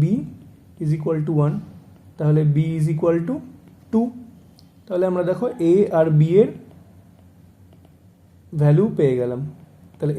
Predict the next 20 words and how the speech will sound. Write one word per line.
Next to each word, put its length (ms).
a 20
is 140
equal 280
to 40
minus 300
one 100
আর 60
b 20
is 120
equal 300
to 60
two, 140
ঠিক 200
আছে? 160
তাহলে 280
দেখো 160
যে 60
এই 160
যে 80
এই 80